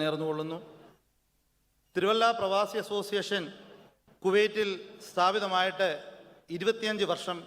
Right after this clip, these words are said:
പിന്നിട്ടിരിക്കുകയാണ്. ഈ ഇരുപത്തിയഞ്ച് വർഷം വളരെ നല്ല രീതിയിൽ പ്രവർത്തിക്കുവാനായി തിരുവല്ല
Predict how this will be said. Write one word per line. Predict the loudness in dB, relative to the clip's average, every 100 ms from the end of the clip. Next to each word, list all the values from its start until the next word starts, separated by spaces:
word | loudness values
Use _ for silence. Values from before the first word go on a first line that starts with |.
| -10 -4
പിന്നിട്ടിരിക്കുകയാണ്. | -4 -4 -4 -2 -2 -4 -10 -20 -20 _ _ _ _ _ _ _ 0
ഈ | 0
ഇരുപത്തിയഞ്ച് | 2 0 -2 -2 2
വർഷം | 2 2 -2 -2 -16 -20 -20 _ _ _ _ _ _ 0
വളരെ | 2 4 2 -2 -8 -18 -20 -20 _ -2
നല്ല | 2 2 0
രീതിയിൽ | 0 -2 -2
പ്രവർത്തിക്കുവാനായി | -2 -2 -4 0 2 2 2
തിരുവല്ല | -2 0 2